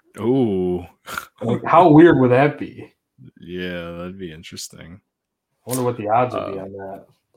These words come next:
Speaker 1: there wa-, now that you, we bring that up, that just reminded me, um, they have, obviously they have odds for first drive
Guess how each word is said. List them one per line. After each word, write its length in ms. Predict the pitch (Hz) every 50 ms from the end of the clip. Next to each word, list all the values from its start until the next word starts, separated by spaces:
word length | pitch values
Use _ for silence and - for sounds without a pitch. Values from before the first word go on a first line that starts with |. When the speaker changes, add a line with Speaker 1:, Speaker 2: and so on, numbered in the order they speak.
| _ _ _ _ _ _ -
Speaker 1:
there 140 | - 147
wa-, 180 | 175 190 - - - _ _ _
now 240 | - 139 143 156 175 190
that 180 | 208 175 131 107
you, 320 | 113 117 117 110 117 117
we 140 | 123 127 113
bring 260 | 98 110 113 113 113
that 160 | 110 107 107
up, 260 | 120 110 101 - _
that 160 | - 104 107 104
just 240 | - 113 - -
reminded 360 | 107 101 95 101 110 110 104 92
me, 340 | 90 90 85 85 92 120 _ _
um, 640 | - - 98 95 92 90 90 87 87 85 85 90 101 _ _ _ _ _ _ _ _ _ _ _ _ _ _ _ _ _ _ _ _ _ _ _ _
they 140 | 123 117 107
have, 300 | 110 110 107 101 98 - - -
obviously 400 | 104 110 110 110 107 - 120 107
they 80 | 101
have 140 | 98 95 92
odds 260 | 95 95 95 98 -
for 200 | - - 98 90 - _ _
first 300 | - 107 101 95 - -
drive 580 | - 92 90 95 95 87 82 82 82 - -